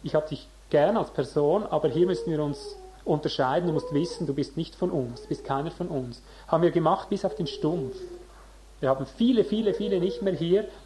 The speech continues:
die wir irgendwo Gott befohlen haben, damit sie ihr Christenleben so ausleben können, wie sie den Eindruck haben, und gesagt, „Du hast vom eigentlichen geistlichen Gehalt nichts mitgekriegt.“ Zum zweitletzten Punkt, erster Johannes fünf, Vers zwölf,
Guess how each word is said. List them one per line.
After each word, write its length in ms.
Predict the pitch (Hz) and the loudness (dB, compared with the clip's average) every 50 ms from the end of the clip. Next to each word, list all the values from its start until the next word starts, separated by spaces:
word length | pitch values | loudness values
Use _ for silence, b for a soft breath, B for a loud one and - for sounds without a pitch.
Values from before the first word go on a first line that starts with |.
| B - | B -6
die 80 | 175 156 | -2 -2
wir 80 | 165 175 | 2 4
irgendwo 480 | 180 202 226 220 196 160 165 185 190 | 4 4 4 4 0 4 4 4 6
Gott 260 | - 190 190 185 - | 6 4 2 2 2
befohlen 420 | 180 - - 160 160 175 202 208 175 | -4 0 4 4 4 6 6 4 4
haben, 300 | 160 175 175 - 190 175 | 4 4 4 2 2 0
damit 260 | 175 160 156 151 - | 0 0 0 -2 -4
sie 240 | - - 160 151 151 B B B B B B - | -4 -4 -2 -2 -4 B B B B B B 2
ihr 180 | 185 190 208 214 | 2 2 2 4
Christenleben 680 | - 190 202 190 - - 202 185 180 170 156 165 147 | 2 0 0 0 0 -4 0 2 2 2 2 -2 -4
so 200 | - 175 175 165 | 0 2 2 4
ausleben 440 | 156 165 180 - 185 175 170 180 - | 4 2 2 2 0 0 0 -2 -2
können, 220 | - 165 156 147 | -2 -2 0 0
wie 80 | 147 135 | -2 -2
sie 140 | - 165 | -4 -4
den 140 | 143 147 147 | -4 -2 0
Eindruck 420 | 139 135 143 170 180 180 175 - - | 0 0 0 0 -2 -2 -2 0 0
haben, 280 | 151 147 151 165 165 156 | 2 2 2 0 -2 -6
und 120 | 143 139 | -4 -6
gesagt, 420 | 143 - - 151 139 139 - - | -6 -2 0 0 0 0 -2 -2
„Du 60 | 165 156 | 0 0
hast 160 | 147 - - - - | 0 -2 -8 -10 -8
vom 140 | 156 156 - | -6 -2 2
eigentlichen 440 | 143 160 196 220 208 180 156 160 | 2 2 2 2 0 -2 -4 -2
geistlichen 540 | 143 143 135 143 170 175 - 190 175 170 147 | 0 0 0 0 0 -4 -6 -8 -6 -6 -4
Gehalt 400 | 135 143 127 135 139 160 160 - | -4 0 0 0 0 0 -2 -4
nichts 300 | 147 139 143 - - - | -6 -6 -6 -8 -12 -10
mitgekriegt.“ 720 | 143 139 - - - 156 - - - - 180 180 165 - - - - - - B B B B B B B B B B B B - - B B B B B B B B - - - - - - - - - - - - - - - - | -10 -10 -10 -10 -12 -8 -6 -4 -2 0 0 0 0 -2 -4 -8 -14 -16 -20 B B B B B B B B B B B B -20 -20 B B B B B B B B -20 -20 -20 -20 -20 -20 -20 -20 -20 -20 -20 -20 -20 -20 -20 -14
Zum 120 | - 151 - | -12 -10 -2
zweitletzten 560 | - 165 151 190 - 214 214 214 - 220 202 | 2 4 4 4 4 4 2 2 2 -2 -4
Punkt, 400 | - - 196 196 220 214 - - | 2 2 4 4 4 2 2 0
erster 240 | 175 156 - - 175 | 0 0 2 2 2
Johannes 260 | 151 156 160 147 - | 2 4 2 0 -4
fünf, 280 | - - 165 160 156 - | 0 0 2 2 2 0
Vers 200 | 156 143 - - | 0 -2 -2 -4
zwölf, 420 | - 151 151 151 175 220 262 | 2 6 8 8 10 8 6